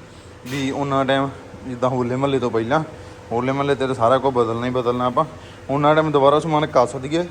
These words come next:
ਰੀਲਾਂ ਰੂਲਾਂ ਬਣਾਉਣ ਨੂੰ ਕਿ ਨਾ ਕੱਸੀਏ, ਜ਼ਰੂਰ ਦੱਸਿਓ ਕੁਮੈਂਟ ਕਰਕੇ। ਤੇ ਜੇ ਕਹੋਗੇ ਨਹੀਂ ਤੇ ਫਿਰ ਨਾ ਕੱਸਾਂਗੇ, ਫਿਰ ਉੱਦਾਂ ਸਿਸਟਮ ਚਾਲੂ ਕਰ ਲਵਾਂਗੇ,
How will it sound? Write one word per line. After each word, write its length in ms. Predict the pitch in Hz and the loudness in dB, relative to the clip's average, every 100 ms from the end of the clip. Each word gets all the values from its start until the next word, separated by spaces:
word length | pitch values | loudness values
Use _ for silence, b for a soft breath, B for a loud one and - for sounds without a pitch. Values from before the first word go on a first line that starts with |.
| 139 | -6
ਰੀਲਾਂ 220 | 139 151 | -2 -2
ਰੂਲਾਂ 220 | 151 151 | -2 -2
ਬਣਾਉਣ 320 | 156 165 156 143 | 0 2 2 0
ਨੂੰ 140 | 151 | -2
ਕਿ 80 | 156 | -2
ਨਾ 200 | 131 117 | -2 -2
ਕੱਸੀਏ, 420 | 120 113 120 135 | -4 -6 -6 -4
ਜ਼ਰੂਰ 300 | 131 117 113 | -4 -4 -4
ਦੱਸਿਓ 240 | 113 113 | -6 -6
ਕੁਮੈਂਟ 320 | 110 113 110 123 | -8 -8 -8 -4
ਕਰਕੇ। 320 | 120 117 151 143 B B B B - | -6 -4 -8 -10 B B B B -8
ਤੇ 80 | 110 113 107 104 101 101 107 | -4 -4 -4 -6 -6 -8 -6
ਜੇ 220 | 120 127 | -2 -2
ਕਹੋਗੇ 280 | 127 131 123 | -2 -2 -4
ਨਹੀਂ 500 | 110 127 139 139 131 | -4 -4 -4 -4 -4
ਤੇ 80 | 123 | -4
ਫਿਰ 120 | 120 | -4
ਨਾ 200 | 113 117 | -4 -2
ਕੱਸਾਂਗੇ, 440 | 123 147 147 151 117 - | -4 0 0 0 -4 -6
ਫਿਰ 100 | 127 | -4
ਉੱਦਾਂ 260 | 127 104 123 | -2 0 -2
ਸਿਸਟਮ 340 | 120 117 127 123 | -2 -8 -6 -2
ਚਾਲੂ 260 | 123 120 | 0 0
ਕਰ 160 | 131 123 | 0 0
ਲਵਾਂਗੇ, 340 | 117 131 147 | 0 -4 -4